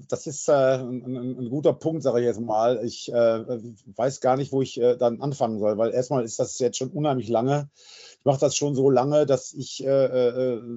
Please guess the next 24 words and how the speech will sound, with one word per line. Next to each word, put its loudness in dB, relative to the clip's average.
das, -4
das -2
ab-, -6
gar 4
nicht -4
mehr, 4
äh, 8
äh, 2
kenne. 2
Ich 2
hab 0
jetzt -2
dieses 0
Jahr 6
einundvierzig -2
Jahre, 4
äh, -4
voll, 4
davon 0
fünfunddreißig 0
oder -4
sechsunddreißig 0
als -4
Profi. -2